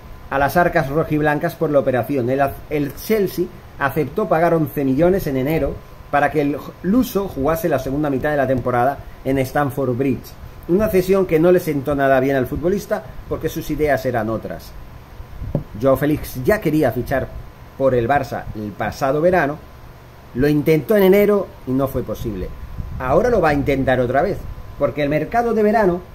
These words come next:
pues todavía está, como quien dice, empezando. Ya llevamos diecinueve días, queda todavía mes y medio para acabar.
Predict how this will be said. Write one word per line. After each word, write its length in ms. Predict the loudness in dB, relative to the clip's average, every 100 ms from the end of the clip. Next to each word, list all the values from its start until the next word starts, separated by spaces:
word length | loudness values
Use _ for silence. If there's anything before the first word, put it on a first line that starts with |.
| -20 -20 -18 -16 -14 -14 -16 -14 -14 -14 -10
pues 160 | -4 0
todavía 360 | 4 6 6 2
está, 600 | 4 4 4 2 0 -2 -14 -18 -18 -20 -20 -18 -2
como 180 | 2 4
quien 240 | 6 6
dice, 200 | 6 2
empezando. 500 | 2 0 0 0 0
Ya 220 | 2 2
llevamos 360 | 4 4 4 2
diecinueve 540 | 0 0 2 4 4
días, 400 | 4 4 2 -2 -16 -18 -18 -18 -16 2
queda 240 | 4 4
todavía 400 | 4 4 6 4
mes 220 | 2 0 -2
y 60 |
medio 280 | -2 0 0
para 160 | -2 -4
acabar. 300 | -6 -10